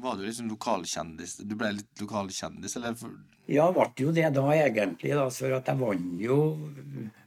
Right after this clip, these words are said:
Speaker 2: mye renn akkurat i den tida, da, og så liksom, det... Men så ble det jo N M i niogfemti, da.
Speaker 1: Hvor gammel var du da?
Speaker 2: Åtteogfemti, det, det var på Gjøvik.
Speaker 1: Mm.
Speaker 2: Der ble jeg nummer fem.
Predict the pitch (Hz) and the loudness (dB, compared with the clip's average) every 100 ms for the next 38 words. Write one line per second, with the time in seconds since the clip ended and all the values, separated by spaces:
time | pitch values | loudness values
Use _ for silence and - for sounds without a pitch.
0 | - 160 156 147 131 131 135 151 139 117 | 2 4 6 6 6 8 6 4 0 -2
1 | 104 113 127 131 113 123 123 95 113 120 | -2 0 0 2 2 0 0 0 0 2
2 | 117 110 107 135 160 - 127 127 131 139 | 0 -2 -2 0 0 0 0 2 2 0
3 | 131 - _ - - _ - _ - 143 | -2 -6 _ -20 -20 _ -20 _ 2 2
4 | 131 - 147 156 - 156 143 131 - - | 4 2 2 2 -2 -2 -2 -2 -10 -20
5 | 139 - 147 - 131 135 147 147 156 156 | -12 -2 -2 2 4 6 6 4 4 6
6 | 127 110 117 147 160 160 143 113 123 156 | 6 4 2 4 6 8 8 6 2 -2
7 | 156 165 127 - 151 151 139 - _ - | 2 4 4 2 4 4 4 0 _ -20
8 | _ - - 123 120 117 104 107 101 139 | _ -20 -8 0 6 6 6 6 6 4
9 | 113 120 127 - 143 139 123 135 139 135 | 2 2 0 0 -2 -4 -4 -2 0 0
10 | 139 139 135 131 127 127 127 _ _ _ | 0 0 -4 -4 -4 -4 -6 _ _ _
11 | _ _ _ - 131 143 127 113 123 - | _ _ _ -4 6 10 12 10 6 4
12 | - - 220 214 - - 113 135 135 110 | -2 -14 -10 -10 -12 -6 0 2 2 2
13 | 123 135 127 139 - 143 185 | 4 4 4 4 2 2 2